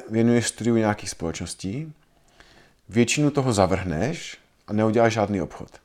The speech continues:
Jo? <laughs> Čili na konci toho dne jdeš domů a máš pocit, že, že jsi nic jakoby neudělal, protože hmatatelný výsledek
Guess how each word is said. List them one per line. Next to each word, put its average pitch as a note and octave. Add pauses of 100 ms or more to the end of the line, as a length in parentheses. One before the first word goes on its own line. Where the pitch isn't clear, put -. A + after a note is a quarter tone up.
(100)
Jo? - (300)
<laughs> -
Čili B2 (280)
na A2+
konci D#3+
toho C3+
dne C#3
jdeš C3
domů G2 (260)
a F#2+
máš B2
pocit, C3+ (360)
že, A2+
že A#2+
jsi D3 (240)
nic C3+
jakoby C#3
neudělal, G2
protože G#2+
hmatatelný D#3+
výsledek F#2+